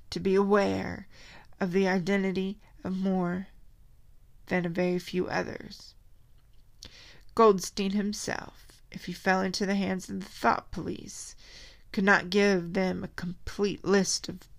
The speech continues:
members, and any information that would lead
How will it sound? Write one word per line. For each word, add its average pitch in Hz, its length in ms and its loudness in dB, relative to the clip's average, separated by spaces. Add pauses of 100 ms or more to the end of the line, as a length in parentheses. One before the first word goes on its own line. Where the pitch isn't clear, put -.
(100)
members, - 800 -6 (540)
and 208 160 2
any 233 260 4
information 208 960 0
that - 140 -4
would 180 140 -2
lead 185 500 -2